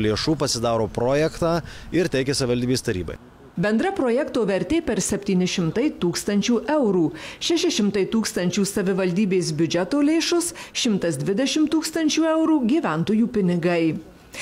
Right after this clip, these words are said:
Speaker 2: Šiuo metu atliekami viešieji pirkimai.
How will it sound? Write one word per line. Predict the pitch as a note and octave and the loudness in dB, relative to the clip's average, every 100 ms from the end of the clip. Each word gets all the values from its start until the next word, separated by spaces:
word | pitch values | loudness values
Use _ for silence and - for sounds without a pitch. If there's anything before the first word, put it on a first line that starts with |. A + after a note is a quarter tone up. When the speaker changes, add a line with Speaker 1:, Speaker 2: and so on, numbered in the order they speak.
| - - | -10 -4
Speaker 2:
Šiuo | - F#4 | 0 2
metu | B3 - | 0 0
atliekami | E3 A3+ C#4+ D4+ E4 D#4+ | -2 2 2 2 2 2
viešieji | A3+ F#3+ - F#3 B3+ | 2 2 2 2 2
pirkimai. | - A3 F#3+ - F#3 F3 E3+ | 0 -2 -2 -2 0 0 0